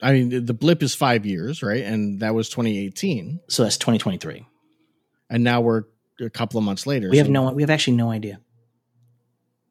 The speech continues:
Speaker 1: I guess we, well, s-, well, Spider-Man's a couple of months. Spider-Man is six months later, right?
Speaker 2: Yeah, I
Speaker 1: Far
Speaker 2: think at
Speaker 1: From
Speaker 2: some
Speaker 1: Home?
Speaker 2: point we'll get some better
Speaker 1: Yeah.
Speaker 2: information about when this is taking place. But right now, I'm not sure
Speaker 1: Yeah.
Speaker 2: we know.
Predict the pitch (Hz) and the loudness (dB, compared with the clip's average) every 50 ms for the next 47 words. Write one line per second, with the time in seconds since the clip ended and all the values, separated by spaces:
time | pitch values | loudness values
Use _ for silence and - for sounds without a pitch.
0 | _ _ _ _ _ _ _ _ _ _ _ _ _ - 113 113 120 - - 101 | _ _ _ _ _ _ _ _ _ _ _ _ _ -14 -10 -8 -8 -8 -8 -10
1 | - - 131 120 117 110 - - - 127 127 110 - - - 139 139 127 110 104 | -8 -4 -2 -2 -2 -2 -6 -10 -8 -6 -4 -4 -4 -2 -2 -2 -2 0 -2 -4
2 | 92 92 98 - - 170 - 69 - - 55 - - - - - - - 170 185 | -6 -6 -10 -14 -14 -14 -12 -12 -12 -12 -12 -12 -12 -10 -8 -8 -2 0 0 0
3 | 196 196 185 160 131 117 - - - 131 - - 107 87 - - - 71 - - | 2 2 0 0 0 -2 -4 -4 -6 -6 -6 -6 -8 -8 -8 -12 -14 -16 -16 -14
4 | - - - 135 123 104 135 165 208 208 208 151 120 202 185 175 165 147 127 117 | -6 0 0 2 4 4 6 6 6 6 6 4 4 2 2 4 2 2 2 2
5 | 113 110 117 104 - - 107 95 - - 101 98 92 90 92 - 113 104 87 85 | 2 2 0 0 0 -2 -2 -4 -4 -6 -6 -6 -6 -6 -6 -6 -6 -6 -6 -8
6 | 90 87 85 - - 92 64 65 69 - - - - - - 82 76 - 65 60 | -8 -6 -6 -6 -6 -6 -8 -10 -12 -10 -8 -8 -8 -6 -6 -8 -8 -8 -10 -12
7 | - - - - - 95 90 120 120 120 117 107 104 101 - - 95 92 90 87 | -12 -14 -14 -10 -8 -2 0 2 2 2 2 0 0 -2 -2 -2 -4 -4 -6 -6
8 | 85 87 - - - - 160 160 - | -8 -10 -10 -12 -12 -14 -14 -14 -16